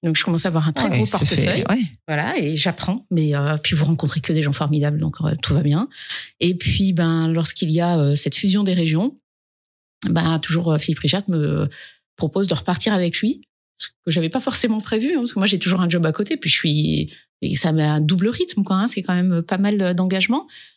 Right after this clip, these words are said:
Speaker 1: Et puis, ben, on savait qu'à ce moment-là, ben, le, le Front National fera un score assez important.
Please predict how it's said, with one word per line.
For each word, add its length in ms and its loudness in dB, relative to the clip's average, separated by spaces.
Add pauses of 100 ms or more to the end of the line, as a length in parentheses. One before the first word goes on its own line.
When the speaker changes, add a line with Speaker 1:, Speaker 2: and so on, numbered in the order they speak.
(200)
Speaker 1:
Et 120 2
puis, 420 0
ben, 380 2
on 160 4
savait 520 0 (160)
qu'à 140 0
ce 140 0
moment-là, 400 2
ben, 160 0
le, 220 0
le 100 -2
Front 160 -4
National 320 2
fera 160 -2
un 140 2
score 340 0
assez 180 2
important. 540 -2